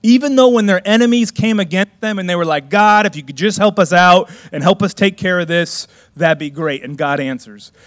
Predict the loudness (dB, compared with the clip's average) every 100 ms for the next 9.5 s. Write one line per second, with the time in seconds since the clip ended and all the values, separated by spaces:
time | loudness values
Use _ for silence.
0 | _ 2 2 2 2 2 2 2 2 4
1 | 2 2 -2 0 -2 -2 -4 -4 -4 -4
2 | -6 -8 -6 -2 -2 -2 -6 _ _ -8
3 | -4 -4 -2 -4 -4 -2 0 0 -6 -20
4 | -12 -2 0 0 -2 -12 _ -6 -6 -6
5 | -6 -2 -2 -2 -6 -6 -6 -4 -2 -2
6 | -6 -12 -12 -12 -12 -8 -8 -8 _ -20
7 | _ _ _ _ _ _ -8 -4 -2 0
8 | -2 -2 -2 -2 -4 2 2 2 -2 -18
9 | -10 -6 -6 -6